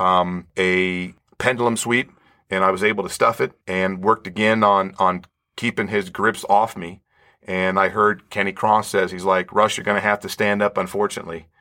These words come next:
And the minute I grabbed his left, his right hand on my, on my left side, I was gonna do a two-on-one and stand up. He secured that, my left hand, right, you know, on this belly,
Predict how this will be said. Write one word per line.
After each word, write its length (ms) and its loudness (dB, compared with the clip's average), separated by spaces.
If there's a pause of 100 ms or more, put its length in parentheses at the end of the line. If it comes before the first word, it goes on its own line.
(400)
And 300 -2
the 60 -8
minute 280 2
I 260 2 (200)
grabbed 380 2
his 280 -4
left, 400 -2 (140)
his 340 -4
right 260 0
hand 260 -6
on 40 -10
my, 140 2
on 260 -2
my 100 -2
left 220 0
side, 320 2
I 60 -2
was 140 -12
gonna 160 -8
do 180 -8
a 40 -6
two-on-one 600 0
and 100 -12
stand 300 -2
up. 280 2 (120)
He 200 -4
secured 540 -4
that, 320 0 (300)
my 140 2
left 320 0
hand, 300 -2
right, 240 2 (260)
you 100 -2
know, 200 2
on 160 2
this 140 -8
belly, 400 0